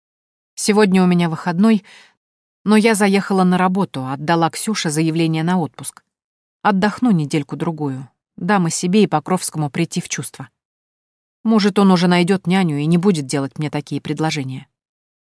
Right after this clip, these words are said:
А сейчас вместе с Валерой выехали на стадион.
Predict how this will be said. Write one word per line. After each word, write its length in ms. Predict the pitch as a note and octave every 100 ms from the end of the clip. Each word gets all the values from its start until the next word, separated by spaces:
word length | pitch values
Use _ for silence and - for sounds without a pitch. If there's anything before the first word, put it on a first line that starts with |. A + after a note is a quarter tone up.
| _ _ _ _ _ _
А 140 | -
сейчас 420 | F#3+ G#3 C4 B3+ F3+
вместе 360 | F#3 F#3 -
с 120 | E3+
Валерой 380 | F3+ E3+ A3 G#3+
выехали 480 | F3 E3 F3+ - D#3+
на 120 | D#3+
стадион. 500 | - D3 D3 C3 A#2+